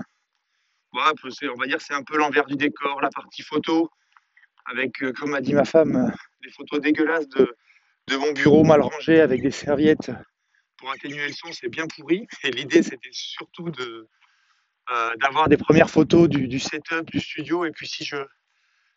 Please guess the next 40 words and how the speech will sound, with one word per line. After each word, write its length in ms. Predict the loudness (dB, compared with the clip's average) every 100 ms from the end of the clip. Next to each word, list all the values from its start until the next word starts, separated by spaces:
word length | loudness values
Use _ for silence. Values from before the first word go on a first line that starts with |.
| _ _
si 180 | -12
je 100 | -2
reprends 560 | 0 0 -2 0 2 2
plus 180 | 2 -4
tard, 340 | 2 2 4
euh, 80 | 2
dans 160 | 2 0
le 80 | -2
temps, 240 | -2 -2 -4 _ _
voir 120 | -12 -12
comment 220 | -14 -14
ça 100 | -4
a 40 | -2
évolué. 400 | 0 2 2 0 _ _ _ _ _ _ _ -18
Donc 180 | -18 -16
bon, 120 | -18
elle 320 | -20 _ -20
n'a 60 | -16
pas 100 | -14
compris, 340 | -14 -18 -12 -12
mais 100 | -14
c'est 180 | _
pas 120 | -16 -8
grave, 240 | -8 -8
moi 160 | -10 -10
je 80 | -10
me 80 | -10
comprends. 440 | -10 -8 -12 -12 _ _ _ _ _
Et 60 | _
puis 140 | -14
je 100 | -10
le 80 | -10
fais 120 | -10
aussi 200 | -12 -12
pour 160 | -10 -2
moi, 240 | 4 4
donc, 280 | 4 0 0
euh, 120 | 0 0 -6 _ _ _ _ _ _ _ _ _ _
j'espère 500 | -12 -6 -4 -6 -8
que 420 | 2 4 6 4